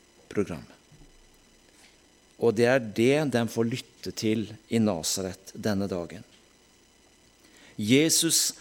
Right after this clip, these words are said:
han leser om seg selv som Herrens salvede tjener. Han er den som forkynner. Han er den som frigjør. Han gir syn, både legemlig og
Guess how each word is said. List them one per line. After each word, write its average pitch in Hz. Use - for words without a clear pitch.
han 147
leser 127
om 139
seg 147
selv 147
som 147
Herrens 127
salvede 110
tjener. 139
Han 143
er 151
den 139
som 139
forkynner. 135
Han 139
er 156
den 131
som 135
frigjør. 147
Han 131
gir 151
syn, 175
både 131
legemlig 123
og -